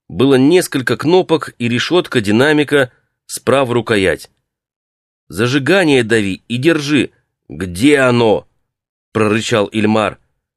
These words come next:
"Сейчас взрыв будет снова!" — выкрикнул Ежи.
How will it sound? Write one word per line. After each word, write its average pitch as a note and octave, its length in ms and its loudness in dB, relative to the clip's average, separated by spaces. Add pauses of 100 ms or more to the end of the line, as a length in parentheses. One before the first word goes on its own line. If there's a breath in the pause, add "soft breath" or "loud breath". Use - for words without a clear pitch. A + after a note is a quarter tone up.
(580)
"Сейчас F3+ 480 -2
взрыв F#3 460 -2
будет F3 360 -2
снова!" — E3+ 400 2
выкрикнул D#3+ 600 0
Ежи. C#3+ 460 0